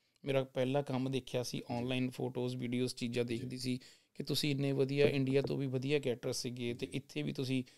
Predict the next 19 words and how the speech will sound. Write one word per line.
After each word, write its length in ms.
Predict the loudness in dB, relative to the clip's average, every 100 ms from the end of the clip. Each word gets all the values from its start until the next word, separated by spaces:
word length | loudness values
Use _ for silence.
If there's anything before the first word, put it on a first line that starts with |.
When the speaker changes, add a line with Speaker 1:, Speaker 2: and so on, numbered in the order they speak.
| _ _
Speaker 1:
ਪੂਰਾ 180 | -2 0
ਸਕਸੈਸ 540 | 2 0 2 2 2
ਰੇਟ 160 | -2 0
ਤੁਹਾਡਾ 280 | 0 2 0
ਵਧੀਆ 320 | 0 2 2
ਹੈ, 80 | 2
ਤੇ 120 | 0
ਸਟ-, 240 | -2 -4 -2
ਕਿਉਂ 160 | 4
ਨਾ 60 | 4
ਆਪਾਂ 200 | 6 4
ਆਪਣਾ 260 | 2 -2 -4
ਕੰਮ 220 | -6 -6
ਸਟਾਰਟ 280 | -4 -4 -4
ਕਰੀਏ। 340 | -8 -8 -10 -12
Speaker 2:
ਜੀ। 140 | -18 -20 _ _ _ _ _ _ _ _ _
Speaker 1:
ਕੰਮ 160 | -2
ਸਟਾਰਟ 320 | 0 2 2 0
ਕੀਤਾ, 420 | -6 0 0